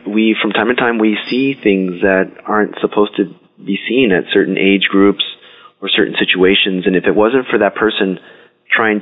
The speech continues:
to help someone else and be a donor, they never would have found out about their medical issues, whether it be like a pre-cancer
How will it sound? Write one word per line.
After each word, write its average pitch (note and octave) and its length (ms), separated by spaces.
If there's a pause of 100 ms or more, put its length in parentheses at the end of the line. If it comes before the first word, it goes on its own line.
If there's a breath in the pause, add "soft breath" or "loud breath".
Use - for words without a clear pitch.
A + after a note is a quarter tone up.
to F#2 500
help - 300
someone F#2+ 240
else A2+ 240 (420 loud breath)
and F#2+ 140
be G2+ 100
a G2+ 60
donor, G#2 420 (400 loud breath)
they G#2+ 120
never A2+ 280
would A#2 140
have A2+ 140
found G#2 200
out A2 200
about F#2+ 400 (680 soft breath)
their G#2 180
medical G#2 360
issues, F#2+ 520 (460 soft breath)
whether G2+ 260
it C3+ 120
be G#2 160
like F#2 260
a F#2 200
pre-cancer G#2+ 920